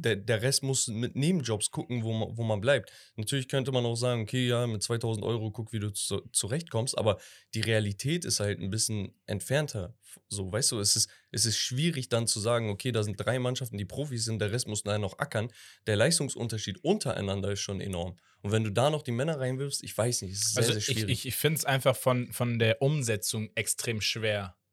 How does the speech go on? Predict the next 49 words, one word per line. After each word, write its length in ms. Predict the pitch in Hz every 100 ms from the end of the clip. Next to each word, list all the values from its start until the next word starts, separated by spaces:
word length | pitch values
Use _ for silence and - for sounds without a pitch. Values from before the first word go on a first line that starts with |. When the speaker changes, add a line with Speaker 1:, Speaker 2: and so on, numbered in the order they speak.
| _
Speaker 2:
Ich 120 | -
kann 140 | - 120
mir 60 |
nicht 100 | 117
vorstellen, 300 | - 120 117
dass 120 | 110
man 100 | 113
das 200 | 107 -
gut 200 | - 123
umgesetzt 380 | 123 127 110 110
Speaker 1:
Am 100 | 113
Ende 200 | 151 170
ist 80 | 143
Speaker 2:
bekommt. 100 | -
Speaker 1:
es 40 |
Publicity, 600 | - 135 127 123 98 -
ne? 240 | 92 175 -
Also 180 | 113 120
die, 300 | 120 107 -
die 280 | 117 101 - _
E 240 | - 120 110
A 240 | 139 147
will 160 | 131 123
sich 140 | 120
da 180 | 131 123
einfach 400 | 117 117 120 -
nur, 260 | 120 120 104 98 -
ähm, 600 | 104 104 104 104 98 - -
na, 180 | 104 - - -
da 380 | - 101 95 - _
als 200 | 107 -
Vorreiter 440 | 131 131 127 113
hinstellen 460 | 120 120 - 117 110
und 80 | 104
sagen, 220 | 110 107
„Ey, 180 | 110 123
guck 140 | 131
mal, 100 | 120
weißt 220 | 113 113
du 20 | 110
was, 220 | 120 -
Frauenrechte 560 | - 113 113 104 101
und 80 | 98
sonst 240 | 117 117 110
was, 220 | 107 -
das 100 | 98
ist 60 | -
gerade 240 | 104 95
aktuell.“ 480 | 95 - 104 113